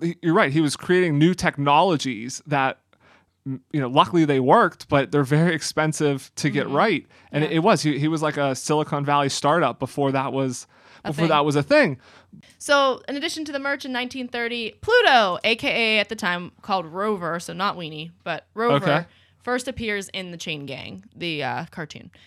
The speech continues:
Speaker 2: So that was pretty much it for, like, the big highlights of the thirties. Nineteen thirty-one, uh, this is when that hardback book came out. And this is the big one. This is the one, if you're a Disney collector, I,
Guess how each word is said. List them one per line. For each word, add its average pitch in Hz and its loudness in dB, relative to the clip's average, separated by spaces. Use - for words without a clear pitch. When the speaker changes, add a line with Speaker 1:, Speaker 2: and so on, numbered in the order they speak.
Speaker 2:
So 202 -2
that 262 4
was 381 -4
pretty 320 -8
much 269 -8
it 233 -10
for, 185 -12
like, 185 -12
the 190 -12
big 196 -10
highlights 190 -6
of 180 -10
the 180 -8
thirties. 165 -6
Nineteen 294 -2
thirty-one, 226 -2
uh, 175 0
this 220 -4
is 226 -10
when 208 -6
that 175 0
hardback 240 -2
book 165 -8
came 151 -10
out. 139 -14
And 156 -14
this 208 -8
is 254 -10
the 254 -4
big 208 -4
one. 196 -6
This 208 -4
is 285 -8
the 277 -2
one, 208 -4
if 180 -10
you're 196 -6
a 190 -2
Disney 190 -6
collector, 165 -6
I, 160 -6